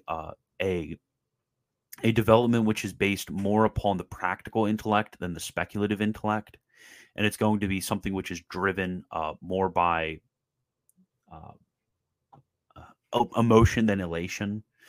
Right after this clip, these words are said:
Uh, so, so Newman does have some, uh, particular,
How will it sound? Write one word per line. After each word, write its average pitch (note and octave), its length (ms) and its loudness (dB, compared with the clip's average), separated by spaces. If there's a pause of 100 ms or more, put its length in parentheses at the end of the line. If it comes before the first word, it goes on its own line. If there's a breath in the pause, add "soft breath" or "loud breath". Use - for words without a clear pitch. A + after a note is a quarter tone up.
(460 loud breath)
Uh, G2+ 160 0
so, A2+ 540 6
so - 200 -4
Newman C3 520 2 (380)
does B2 240 4
have G2+ 280 0
some, F#2 460 -6
uh, E2 200 -8
particular, G2 960 -4